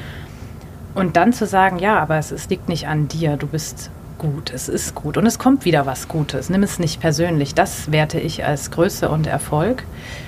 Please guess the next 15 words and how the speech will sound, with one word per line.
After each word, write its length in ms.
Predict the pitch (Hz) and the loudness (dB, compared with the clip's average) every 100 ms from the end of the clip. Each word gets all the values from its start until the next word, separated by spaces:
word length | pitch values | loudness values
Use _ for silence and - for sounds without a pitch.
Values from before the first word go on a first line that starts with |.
| - - - - - | -12 -12 -14 -14 -2
Und 280 | 202 196 156 - - - | 2 2 2 -10 -14 -2
als 200 | 170 160 | 0 0
zweite 420 | - 185 247 - 160 | 4 6 6 4 4
und 80 | |
letzte 300 | 170 170 - | 4 4 0
Komponente 720 | 175 180 170 175 170 214 233 175 | 0 0 2 2 4 4 4 0
dieses 440 | 170 165 165 - | 0 -2 -2 0
Mal 480 | 160 160 156 156 156 - | 2 4 4 2 0 -4
ich, 200 | - - | -4 -2
ich, 200 | 160 - | -2 -2
ich 320 | 165 - - | -4 -6 -4
nicht 440 | 165 156 - - - | 2 2 0 -8 -8
zu 120 | 156 | -6
sagen, 420 | 135 - - 139 | -4 -4 -4 -4
sondern 540 | 143 151 151 151 151 | 0 2 2 2 0